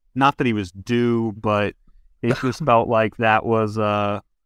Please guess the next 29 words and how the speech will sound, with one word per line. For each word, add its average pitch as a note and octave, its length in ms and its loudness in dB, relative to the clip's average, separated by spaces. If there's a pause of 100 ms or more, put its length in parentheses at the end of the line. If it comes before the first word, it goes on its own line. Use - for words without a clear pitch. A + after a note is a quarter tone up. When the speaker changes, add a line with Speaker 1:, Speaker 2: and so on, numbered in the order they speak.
(580)
Speaker 1:
it C3 80 -4
was B2+ 140 0
a C3 60 0
long D3 260 2
time C#3+ 280 0
coming A2+ 460 -2
where G#2 160 -2
he A2 180 -2
just A2+ 260 -4
had, A#2 220 2
like G#2+ 140 0
I G2+ 80 0
said, F#2+ 240 -8
that F#2+ 160 -6
scorched - 460 -4
earth A#2 220 0
game. G#2 380 -2 (1400)
I C3 80 4
saw E3 200 2
someone E3+ 320 -2
say, C#3 260 0
like, A2+ 240 -2
that C3 240 4
should C3 180 -8
just A#2+ 200 -6
be B2 120 0
Brady, B2 380 -2
Grady C3 380 2
Dick's A#2+ 600 -4